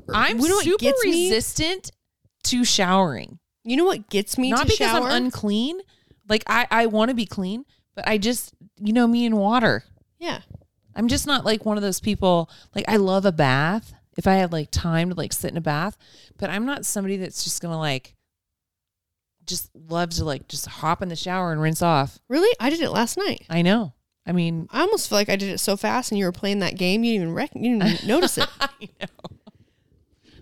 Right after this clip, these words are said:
Speaker 2: I think
Speaker 1: I
Speaker 2: what,
Speaker 1: know.
Speaker 2: what gets me to wanna just jump in and rinse off,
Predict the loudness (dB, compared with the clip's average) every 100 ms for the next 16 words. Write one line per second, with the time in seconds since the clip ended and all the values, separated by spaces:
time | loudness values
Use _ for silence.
0 | -2 0 2 2 2 0 0 0 2 0
1 | 0 0 0 0 -2 -2 -2 -2 -2 -2
2 | -2 0 0 -2 -6 -6 -6 -6 -6 -4
3 | -6 -8